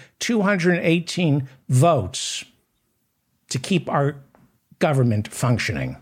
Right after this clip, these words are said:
Well, I guess it was all inevitable, inevitable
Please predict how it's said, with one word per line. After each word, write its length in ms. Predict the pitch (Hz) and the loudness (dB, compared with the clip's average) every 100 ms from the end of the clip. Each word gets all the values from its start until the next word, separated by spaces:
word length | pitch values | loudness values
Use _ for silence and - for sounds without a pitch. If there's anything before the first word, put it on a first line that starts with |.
| _ _ _ _ _ _ _ _ _ _ _ _ _ _ _ _ _ _ _ _ _ - | _ _ _ _ _ _ _ _ _ _ _ _ _ _ _ _ _ _ _ _ _ -2
Well, 300 | 123 120 113 - - | 0 2 -2 -10 -6
I 80 | 139 | -2
guess 540 | 131 139 135 - - _ _ _ - | 2 2 0 -6 -12 _ _ _ -2
it 60 | |
was 160 | 120 110 | 0 2
all 240 | 110 104 | 2 2
inevitable, 580 | 101 98 71 - - - - | 0 -2 -4 -8 -12 -8 -2
inevitable 680 | 117 120 104 69 131 - | 0 2 0 -4 -8 -8